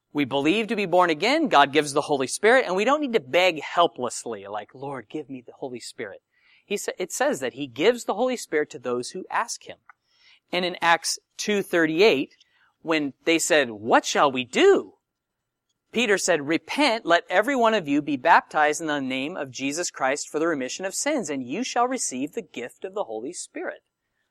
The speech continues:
So the gift of the Holy Spirit, it's a gift that we receive through faith,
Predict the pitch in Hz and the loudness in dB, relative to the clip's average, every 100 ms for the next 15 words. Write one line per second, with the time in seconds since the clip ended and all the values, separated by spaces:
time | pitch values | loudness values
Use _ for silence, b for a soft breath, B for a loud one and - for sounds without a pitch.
0 | _ - 156 135 113 233 330 202 131 117 | _ -6 -4 -6 -2 -2 0 -2 -4 -6
1 | 117 107 - 101 98 - _ _ _ _ | -8 -8 -12 -14 -14 -16 _ _ _ _
2 | - - - 98 160 247 156 - _ _ | -20 -14 -14 -6 -2 0 -2 -8 _ _
3 | _ - 120 135 139 131 - - 165 185 | _ -10 -6 -4 -4 -6 -6 -4 -4 -6
4 | - 156 151 - 175 147 92 - - | -6 -6 -6 -8 -6 -6 -8 -18 -20